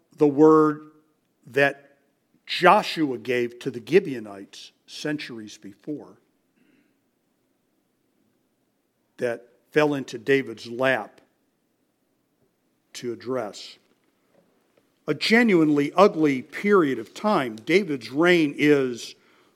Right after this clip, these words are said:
looked at in its entirety, really a mixed bag of good and bad. But the chronicler passes over all of that.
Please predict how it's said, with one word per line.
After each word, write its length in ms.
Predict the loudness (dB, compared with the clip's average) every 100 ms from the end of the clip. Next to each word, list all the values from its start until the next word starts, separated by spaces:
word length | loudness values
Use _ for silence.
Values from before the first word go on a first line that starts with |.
| _
looked 320 | 2 2 4 2
at 260 | 2 2
in 100 | -2
its 220 | -2 -6
entirety, 1000 | -10 -12 -4 0 0 0 -6 -8 -8 -12 _ _ -2
really 340 | 2 4 2
a 100 | 0
mixed 580 | 0 2 2 0 -14 0
bag 480 | 4 4 2 -4 -10
of 260 | -10 -12 _
good 200 | 0 0
and 180 | -2 -2
bad. 480 | 0 0 -2 -12 _ _ _ _ _ _ _ _ _ _ _ _ _ _ _ _ _ _ _ _ _ _ _ _ _ _ _ _ _ _ _ _ _ _ _ _ _ _ _ _ 2
But 180 | 2
the 80 | 2
chronicler 600 | -2 4 4 4 0 -2
passes 580 | 0 2 2 0 -8 -4
over 260 | -4 -2 -2
all 320 | 4 4 4
of 100 | -2
that. 280 | -12 -14